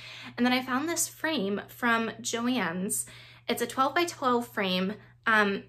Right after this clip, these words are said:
and I think it fits the piece really nicely. I, overall, I'm happy with it. My only nitpick on it is that, I don't know if you can even see, yeah. This frame is, like, slanted inwards.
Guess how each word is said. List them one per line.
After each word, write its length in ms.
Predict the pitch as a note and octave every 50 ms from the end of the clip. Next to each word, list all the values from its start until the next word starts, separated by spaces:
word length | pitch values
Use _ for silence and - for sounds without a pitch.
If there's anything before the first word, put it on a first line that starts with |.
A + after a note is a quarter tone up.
| - _ -
and 100 | A#3+ A#3+
I 80 | B3+ B3
think 200 | C4 E4 F#4+ A4+
it 140 | A#4 -
fits 220 | - - D4+ D4+ -
the 100 | - -
piece 260 | - C#4 C4+ C4+ -
really 180 | C4+ B3+ B3+ B3+
nicely. 560 | A#3+ F#3+ G3 G#3 - - G#3+ G3+ G3 G3+ - - - -
I, 200 | A3+ A#3+ A#3+ - -
overall, 360 | C4+ D4+ D4+ - G4 F4 E4+
I'm 120 | E4 C#4+
happy 300 | B3+ - B3 A3 - G#3
with 140 | G3+ G3+ -
it. 120 | G#3+ A3 -
My 260 | A#3 A3+ A3+ - - -
only 340 | B3 C#4 D4 D#4+ F4+ F#4+ G4 G#4 G4+ - - _ _ _ - _ _ _ - - - - _ _ -
nitpick 500 | B3 A#3+ - - - - A3+ F#3 F#3 - -
on 160 | - G3 E3 D#3
it 160 | C3+ - - - - - - - - - _
is 200 | - A#3+ A3+ -
that, 520 | - A#3+ A3+ A3 A3 G#3+ - - - - - - - - -
I 60 | C4
don't 120 | B3 C#4+ A#3
know 80 | C4+
if 100 | B3+ -
you 100 | A#3 G#3+
can 260 | - A#3 G3 F3+ F#3 -
even 220 | G3 F#3+ - G3+
see, 300 | - - - - - - - - - - - _ - _ _ -
yeah. 240 | B3 - - - - - - _ - - - - _ _ _ _ - _ _ - _ _ _ _ _ _ _ _ -
This 280 | A#3 C#4 D4 C#4+ -
frame 380 | - - C#4 C4 C4+ D#4+ F#4 G#4 G#4+ G4+ - -
is, 200 | C#4 C#4 C#4 C#4
like, 220 | C#4 C4+ B3+ B3+
slanted 440 | - - B3+ B3+ B3+ B3+ C4 C4+ A#3+
inwards. 640 | - - A3 G3+ F3+ - - - - - - - -